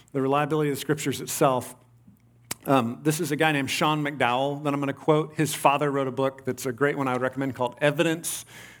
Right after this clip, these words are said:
That Demands a Verdict. The book is just full of evidences, the kinds of questions you should be asking about the reliability of the scriptures. And McDowell says this, "Many ancient books, there are just a few dozen existing manuscripts,"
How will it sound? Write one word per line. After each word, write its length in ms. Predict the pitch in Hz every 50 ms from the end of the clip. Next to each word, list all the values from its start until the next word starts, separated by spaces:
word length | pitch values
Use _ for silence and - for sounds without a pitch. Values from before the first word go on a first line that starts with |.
| _
That 140 | - 147 143
Demands 360 | - 139 135 135 131 127 120
a 60 | 131 110
Verdict. 420 | 113 113 95 87 - - - - - _ - - - - - - _ _ _ -
The 60 | 120
book 240 | 113 - 139 127 -
is 120 | 135 110
just 280 | - 135 - - - -
full 300 | - - 160 151 156 170
of 120 | 156 139
evidences, 760 | 180 160 147 143 147 147 151 151 147 151 - 156 147 143 135
the 160 | - - 131
kinds 320 | 123 - - 156 165 147 151
of 60 | -
questions 520 | 151 - 180 160 - - - 165 156 143
you 100 | 143 151
should 200 | 147 151 - 143
be 140 | 135 147 143
asking 580 | 143 135 135 135 - - - 147 139 139 127 - - - - - - _
about 240 | - 131 143 139 143
the 80 | 147 135
reliability 640 | 139 135 127 127 131 139 143 139 143 139 135 135
of 60 | 131 123
the 80 | 127
scriptures. 680 | 123 - - 135 120 - - - 117 113 110 - - - - - - - - - - - - - _ -
And 100 | 156 151
McDowell 360 | 160 165 151 185 190 196 190
says 260 | 185 - 175 156 127 131
this, 320 | 156 151 131 - - - - 196
"Many 240 | 160 180 202 220
ancient 300 | 220 214 - - 190 180
books, 520 | 151 160 156 151 156 - - - - - -
there 200 | - 151 151 147
are 40 | 147
just 200 | 143 165 156 -
a 80 | 151 131
few 380 | - - - - 180 185 180
dozen 320 | 160 165 156 151 143 147 143
existing 420 | 127 113 131 127 - - 131 120
manuscripts," 720 | 120 113 113 110 101 - - 107 104 - - - - -